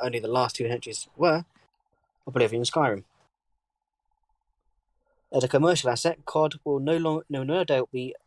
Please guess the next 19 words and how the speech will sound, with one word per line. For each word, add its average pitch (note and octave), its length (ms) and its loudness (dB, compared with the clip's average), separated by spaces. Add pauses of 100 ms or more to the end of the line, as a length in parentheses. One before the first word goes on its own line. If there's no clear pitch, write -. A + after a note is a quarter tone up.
(320)
valuable B2+ 340 0
to A2+ 80 -14
Microsoft, C#3+ 500 -2
but - 140 -4
the F3 80 -10
company E3+ 220 -2
itself C#3+ 260 0
has C#3 140 -4
already D3 180 2
been C3+ 260 -4
effectively C#3 440 -4
acknowledged B2+ 340 -4
that B2+ 80 -4
it's B2 100 -6
better C#3 320 0
off B2+ 180 -2
keeping C3+ 340 -2
the A#2+ 100 -6
series C3 360 -4